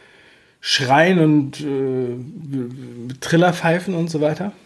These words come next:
Bei mir in den Kommentaren haben da ganz viele ihre Eindrücke geschildert, positive und negative übrigens.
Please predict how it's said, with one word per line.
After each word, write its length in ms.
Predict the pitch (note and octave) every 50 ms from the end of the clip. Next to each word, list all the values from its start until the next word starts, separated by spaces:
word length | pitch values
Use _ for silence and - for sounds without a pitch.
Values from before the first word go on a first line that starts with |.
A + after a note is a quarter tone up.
| _ _ _ _ _ _ _ _ _ _ _ _ - _ _
Bei 140 | - C#3 C3
mir 160 | C#3+ E3 F3
in 80 | E3+ E3
den 80 | D#3+ D3
Kommentaren 800 | - D#3 C#3+ C#3 C3+ C3 - - C3+ C#3 D3 D#3+ E3 F3 F3 - - - - - - - - - - - - - - - - - - - - - - - _
haben 360 | - C#3+ D3+ D3+ D3+ D3+ D3
da 300 | D3 C#3+ C3+ C3 C3 C3+
ganz 240 | C3+ D3 E3 E3 -
viele 420 | - - F3 D#3+ E3 D#3 D3 C3+ - - -
ihre 520 | - F#3 F3+ E3 E3 E3 D3 C#3 A#2 C3 -
Eindrücke 400 | C3+ D3 D#3+ F3 F3 E3 E3 D#3
geschildert, 680 | D3 D3+ - - E3+ E3+ E3+ E3 E3+ F3 E3+ - - - - - - - - - - - - - - - - _ _ _ _ _ _ - - _ _
positive 520 | - E3 E3+ E3+ F3 E3 - F#3 E3 D#3
und 140 | D3 C#3 C#3
negative 480 | C#3+ C#3 A#2 - - - - E2+ - - - - _ - -
übrigens. 480 | F#2 - - G#1 - - - - -